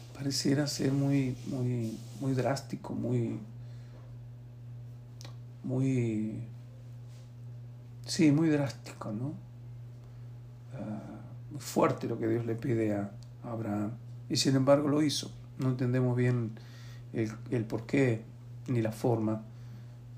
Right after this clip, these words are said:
pero Abraham pasó la prueba, ¿no? Sigue el versículo trece. Al levantar la vista,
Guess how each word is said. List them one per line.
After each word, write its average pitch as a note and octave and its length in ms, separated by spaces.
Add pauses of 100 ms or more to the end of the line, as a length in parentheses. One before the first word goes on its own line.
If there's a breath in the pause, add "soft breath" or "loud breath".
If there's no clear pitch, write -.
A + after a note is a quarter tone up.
(500)
pero A2+ 260
Abraham A2+ 380 (460)
pasó A#2+ 280
la A2+ 140
prueba, F2+ 340
¿no? D3 240 (840)
Sigue C3+ 320
el A#2+ 40
versículo A#2+ 420
trece. A#2+ 380 (1300 loud breath)
Al A2+ 120
levantar A#2+ 380
la C#3 120
vista, C3 440